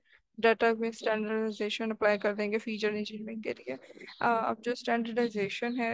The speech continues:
ये किन algorithms के लिए ज़्यादा beneficial हो सकती है, जैसे, अ, जो स्पोर्ट vector machines थी, ठीक है, जो classifiers थे, और इसके अलावा जो, अ, linear रिग्रेशन type के जो models हैं,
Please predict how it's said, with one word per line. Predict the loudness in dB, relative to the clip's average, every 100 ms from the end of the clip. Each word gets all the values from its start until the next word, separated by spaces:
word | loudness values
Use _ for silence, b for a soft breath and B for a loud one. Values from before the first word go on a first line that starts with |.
| -4 -12 -6
ये | -2 2 2 2 0 -2 _ -2
किन | 0 0 0
algorithms | -2 -2 -2 -2 -2 -4
के | -6
लिए | -4 -2
ज़्यादा | 0 -2 -4 -4 -8
beneficial | -8 -8 -8 -10 -8
हो | -8
सकती | -10 -16 -12 -10
है, | -10
जैसे, | -10 -12 -14 b b b _ -14
अ, | -12 -10 -14
जो | -16
स्पोर्ट | -6 -2 -2 -4
vector | -10 -10 -12
machines | -12 -12 -14 -14
थी, | -16 -16 -18 _ _ _ _ _ _ _
ठीक | -18 -10
है, | -10 -10
जो | -12
classifiers | -8 -8 -8 -10 -10 -10 -6
थे, | -4
और | -4
इसके | -2 0
अलावा | 0 0
जो, | 2 2
अ, | 0 -2 -2 -2 -4 -14 _ B B B -4 2
linear | 4 6
रिग्रेशन | 6 4 4 0
type | 0 0 0
के | 0
जो | 0 -2 -2
models | 0 2 2 0
हैं, | -4 -6